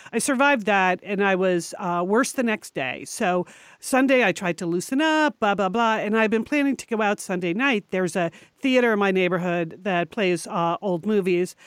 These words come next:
So I was going to see The Big Lebowski because I haven't seen it since it originally came out, and I thought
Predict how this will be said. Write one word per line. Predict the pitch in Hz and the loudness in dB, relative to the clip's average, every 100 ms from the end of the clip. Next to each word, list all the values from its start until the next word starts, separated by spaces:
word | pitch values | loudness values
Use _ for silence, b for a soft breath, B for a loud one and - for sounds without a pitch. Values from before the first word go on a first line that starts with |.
| B B | B B
So | 277 | 0
I | 254 | 2
was | 262 | 2
going | - 277 294 | 2 0 0
to | |
see | 302 262 247 | -2 -2 -2
The | 214 | 0
Big | 202 214 | 0 0
Lebowski | 202 190 165 160 - 147 - | 0 0 0 -2 -8 -10 -6
because | - 233 262 240 - B B | -6 -2 0 0 -2 B B
I | 262 | 2
haven't | 311 339 | 4 4
seen | - 302 302 | 2 2 0
it | - | 0
since | 277 240 | -2 -2
it | 226 | -4
originally | 226 233 247 262 | -2 -2 -2 -6
came | 247 240 | -4 -2
out, | 226 247 | 0 -2
and | 247 | -2
I | 269 | -2
thought | 311 311 | 0 -2